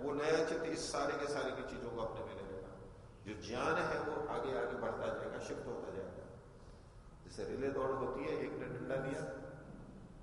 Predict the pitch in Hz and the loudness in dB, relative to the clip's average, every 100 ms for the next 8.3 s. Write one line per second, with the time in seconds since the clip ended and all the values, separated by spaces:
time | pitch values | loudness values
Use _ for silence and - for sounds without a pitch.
0 | - 113 120 131 127 127 131 139 127 - | -2 2 2 2 2 2 2 2 2 2
1 | 135 123 117 117 117 117 107 107 113 110 | 0 0 0 0 0 2 2 0 0 -2
2 | 107 104 107 98 95 - 95 - - - | -2 -2 -2 -4 -4 -6 -8 -8 -10 -12
3 | - - - - - - 107 - - 123 | -14 -14 -14 -14 -10 -2 0 0 0 0
4 | 143 - - - 185 185 180 - - 113 | 0 -2 0 2 4 4 2 2 4 4
5 | 110 113 - - - - - - - 98 | 4 2 0 -4 -6 -10 -12 -12 -6 2
6 | 147 180 180 180 - 180 - 156 170 160 | 4 6 4 2 2 2 4 6 8 8
7 | 156 156 - 151 156 151 151 127 120 117 | 8 8 6 2 0 2 2 4 4 4
8 | 117 - 117 | 2 0 -2